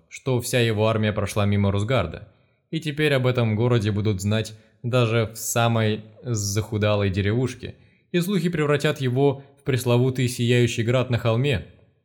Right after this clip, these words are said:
что-то такое эдакое сказочно-волшебное. Чем больше Рус понимал нюансов происходящего, тем неправильнее и тревожнее ему становилось. Он даже стал опасаться, что Лех не выдержит и просто захватит его город-крепость.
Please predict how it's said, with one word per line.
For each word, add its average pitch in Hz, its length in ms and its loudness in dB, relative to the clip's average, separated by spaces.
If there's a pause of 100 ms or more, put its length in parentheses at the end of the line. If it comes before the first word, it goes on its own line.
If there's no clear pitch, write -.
что-то 175 360 -2
такое 147 320 2
эдакое 117 640 0
сказочно-волшебное. 90 1300 -2 (840)
Чем 98 300 -2
больше 131 420 0
Рус 131 240 0
понимал 113 500 0
нюансов 110 460 0
происходящего, 113 800 -2 (340)
тем 156 200 -2
неправильнее 139 640 2
и 127 40 -8
тревожнее 123 540 0
ему 92 220 0
становилось. 98 680 -2 (640)
Он 151 300 -2
даже 147 280 0
стал 135 260 0
опасаться, 131 540 -2
что - 180 -2
Лех 104 240 -2
не 113 140 0
выдержит 101 520 -4
и 131 100 -2
просто 135 340 -2
захватит 117 520 -2
его 95 220 0
город-крепость. 95 680 -6